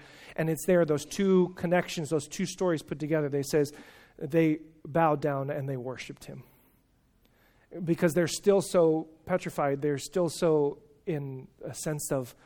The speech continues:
"Who is this person?" Abraham Joshua Heschel also says, "To pray is to take notice of the wonder, to regain the sense of the mystery that animates all beings, the divine margin in all attainments. Prayer is our humble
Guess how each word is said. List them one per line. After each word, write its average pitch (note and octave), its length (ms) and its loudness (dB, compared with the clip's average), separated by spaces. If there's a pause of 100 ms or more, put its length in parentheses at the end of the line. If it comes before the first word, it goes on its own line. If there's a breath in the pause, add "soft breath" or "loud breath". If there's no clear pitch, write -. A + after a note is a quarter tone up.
(120)
"Who G#3 280 -2
is E3 260 -4
this C#3 200 -8
person?" C#3+ 460 -16 (1400 loud breath)
Abraham F3+ 320 6
Joshua D#3+ 380 2
Heschel D#3+ 320 4
also D#3 240 6
says, D3 300 0
"To - 160 -6
pray A3+ 360 8
is G3+ 180 4
to E3 120 -2
take F#3+ 220 0
notice F3 360 0
of D#3+ 100 -4
the D#3+ 60 -2
wonder, C#3 360 -2
to - 180 0
regain F#3 500 6
the G#3 80 4
sense F3+ 360 0
of F3 120 -4
the E3 80 -2
mystery E3+ 440 0 (180 loud breath)
that F#3 200 6
animates F#3 440 4
all E3+ 180 0
beings, D#3 340 -2
the E3+ 100 0
divine F3+ 480 2
margin E3+ 480 0
in E3+ 180 -2
all D3+ 320 0
attainments. C3+ 680 -10 (380 loud breath)
Prayer G#3+ 400 8
is G3 360 6
our F#3+ 460 4 (220)
humble A3 600 4